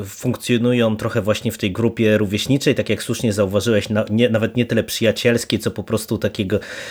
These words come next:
te-, te-, te-, takiej, takich znajomków, którzy wspólnie zabijają czas, mm, e, z jednej strony. Z drugiej strony, e, bardzo mi się podobało, że mamy tego, e, głównego bohatera, na przykład, e, w którego, e, życie mamy wgląd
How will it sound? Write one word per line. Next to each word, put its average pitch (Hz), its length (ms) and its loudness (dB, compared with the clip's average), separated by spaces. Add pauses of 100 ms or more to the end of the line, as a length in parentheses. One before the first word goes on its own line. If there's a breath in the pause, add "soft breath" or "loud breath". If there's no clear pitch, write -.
(120)
te-, 104 160 2
te-, 107 180 0
te-, 107 140 -4
takiej, 107 380 0
takich 101 300 -2
znajomków, 117 580 2
którzy 104 280 -2
wspólnie 110 440 2
zabijają 104 540 2
czas, 139 420 2 (420 loud breath)
mm, 110 380 2
e, 107 640 2
z - 180 -8
jednej 117 260 2
strony. 113 360 0
Z - 60 -8
drugiej 143 280 0
strony, 131 640 2 (220)
e, 107 40 0
bardzo 131 240 0
mi 127 80 0
się - 120 -8
podobało, 113 600 2
że 110 380 2 (800)
mamy 117 260 2
tego, 107 360 2
e, 104 320 0
głównego 104 440 0
bohatera, 110 520 0
na 107 100 2
przykład, - 460 -2
e, 104 160 -2
w - 60 -16
którego, 107 520 2 (440 loud breath)
e, 101 280 2
życie 127 320 2
mamy 107 260 4
wgląd 113 640 0